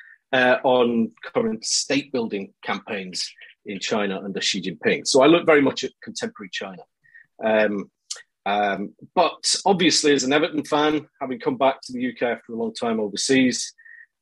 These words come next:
um, I arrived back in the U K late twenty eighteen, um, and we've been based in Liverpool since then.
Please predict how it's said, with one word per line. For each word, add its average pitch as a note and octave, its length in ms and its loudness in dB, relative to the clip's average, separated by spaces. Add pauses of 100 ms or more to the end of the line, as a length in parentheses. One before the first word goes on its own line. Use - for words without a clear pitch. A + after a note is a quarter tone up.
um, G2+ 580 0 (320)
I - 80 -8
arrived A2+ 340 0
back A2 200 -8
in G#2+ 80 -6
the G2+ 40 -4
U G2+ 80 -6
K F#2+ 320 -4 (140)
late G#2+ 200 -2
twenty G2+ 280 -4
eighteen, A2+ 520 2 (540)
um, F#2 540 -2 (160)
and F#2+ 280 -2 (520)
we've G#2+ 200 2 (420)
been A#2 160 2
based A3+ 280 2
in G2 80 0
Liverpool G2+ 400 0
since - 340 0
then. D#2 240 -2